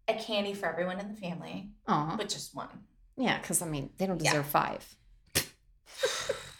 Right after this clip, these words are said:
Speaker 1: No. And then I got a stocking stuffer for one of my pod sons.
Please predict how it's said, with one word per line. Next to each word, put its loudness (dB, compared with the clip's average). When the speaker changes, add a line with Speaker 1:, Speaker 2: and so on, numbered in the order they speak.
Speaker 1:
No. -14
And -6
then 0
I -4
got -8
a -4
stocking 2
stuffer 0
for 4
one 8
of 6
my 2
pod 6
sons. -4